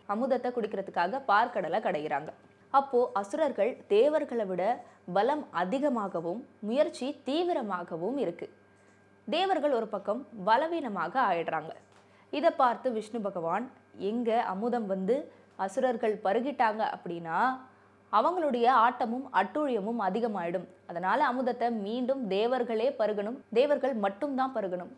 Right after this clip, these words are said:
அப்படின்னு முடிவெடுக்கிறாரு. இதற்காக அவர் எடுக்கிற அவதாரம் தான் மோகினி அவதாரம்.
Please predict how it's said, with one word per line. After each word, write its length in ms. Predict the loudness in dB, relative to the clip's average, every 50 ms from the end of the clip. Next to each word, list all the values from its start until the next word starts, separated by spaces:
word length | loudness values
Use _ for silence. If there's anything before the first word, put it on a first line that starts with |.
| -14 -12 -12
அப்படின்னு 460 | -8 -4 -4 -4 -2 -2 -4 -4 -6 -6 -8 -4 -2
முடிவெடுக்கிறாரு. 600 | 0 0 0 0 -2 -4 -4 -2 -2 -2 -2 -4 -8 -18 -20 -20 -20 -20 _ -8
இதற்காக 800 | -4 -2 0 0 0 0 2 2 2 2 2 2 0 0 0 -2 -6 -16 -20 _ _ _
அவர் 200 | -2 0 2 2
எடுக்கிற 320 | 2 2 2 0 0 0
அவதாரம் 540 | 0 2 2 2 4 4 4 2 2 0 0
தான் 200 | 0 0 0 -2 -6 -6 0
மோகினி 340 | 2 2 2 2 0 -6 -6 -6
அவதாரம். 520 | -6 0 2 4 4 4 4 0 -4